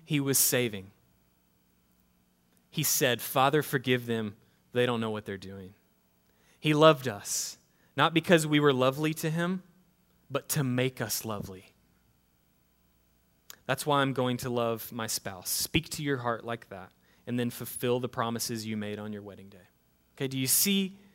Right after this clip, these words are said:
do you see what, what marriage is really about? It's, it points us to the way that Jesus loves us. Marriage points us to the gospel, and this was always God's plan.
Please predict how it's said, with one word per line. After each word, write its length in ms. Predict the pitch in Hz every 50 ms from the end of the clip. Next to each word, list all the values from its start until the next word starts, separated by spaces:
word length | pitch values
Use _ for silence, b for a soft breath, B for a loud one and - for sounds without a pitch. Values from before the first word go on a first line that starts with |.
| b b b b b b _
do 80 | 151
you 60 | 160 151
see 220 | - - 196 196
what, 380 | 180 170 175 170 160 - - 170
what 180 | 165 165 160 160
marriage 440 | 156 156 160 160 156 151 147 139
is 180 | 147 139 135 131
really 300 | 135 143 151 147 139 135
about? 320 | 131 131 127 120 107 - - 247 202 - _ _ _ _ _ _ _ _ _ _ _ _ _ _ _ _ _ _ _ b b b b -
It's, 160 | 143 - - 156
it 160 | 151 - -
points 420 | - - 190 190 196 202 202 -
us 220 | 175 151 - - - - -
to 300 | 151 143 131 131 131 127
the 100 | 131 127
way 180 | 123 131 131 131
that 180 | 131 131 127
Jesus 580 | 131 123 127 139 139 127 135 135 123 - - -
loves 540 | 120 120 123 113 110 107 107 - - - b b b b b b b b b b b -
us. 460 | 104 101 95 - - - - - - - _ _ _ _ _ _
Marriage 400 | 131 139 147 147 143 143 - -
points 380 | - - 170 170 170 - - 160
us 160 | 147 - -
to 120 | - - 143
the 80 | 135
gospel, 460 | 131 135 120 120 117 - - - 131 123
and 100 | 127 143
this 180 | 147 - -
was 180 | 147 143 127 - - - _ -
always 840 | 165 175 180 190 185 185 160 135 127 123 127 139 147 143 - - B B B B B B B 147
God's 340 | 143 135 135 127 123 - -
plan. 440 | - - 139 120 110 101 92 92